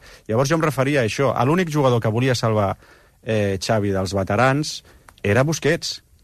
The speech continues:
I Busquets tampoc està donant la talla. Per què? Perquè l'equip no, no està bé, no, no, no hi és. Llavors, quan jo parto, parlo de repartir les culpes, home, aquí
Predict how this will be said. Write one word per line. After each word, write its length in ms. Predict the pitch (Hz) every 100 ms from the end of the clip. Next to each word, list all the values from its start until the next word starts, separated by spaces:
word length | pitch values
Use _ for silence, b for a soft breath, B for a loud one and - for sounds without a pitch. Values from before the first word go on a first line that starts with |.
| _ _ _ - - -
I 100 | 95
Busquets 460 | 92 - 101 - - -
tampoc 300 | 101 - 107
està 300 | 117 117 -
donant 480 | 107 98 104 104 101 98
la 80 |
talla. 220 | 95 95 92
Per 80 | 95
què? 140 | 120
Perquè 220 | 98 95
l'equip 220 | 85 113 127
no, 280 | 139 113
no 220 | - 107 110
està 160 | -
bé, 160 | 87 135
no, 260 | 113 123 104
no, 240 | 110 107 -
no 180 | 107 120
hi 120 | 127
és. 220 | 117 -
Llavors, 280 | 104 117 131
quan 160 | - 104
jo 100 | 120
parto, 340 | 147 143 151 139 127
parlo 220 | 139 131
de 60 | 123
repartir 460 | 120 113 98 135
les 140 | 127 -
culpes, 500 | 143 143 147 165 - B B B
home, 220 | 131 147 127
aquí 380 | 117 160 190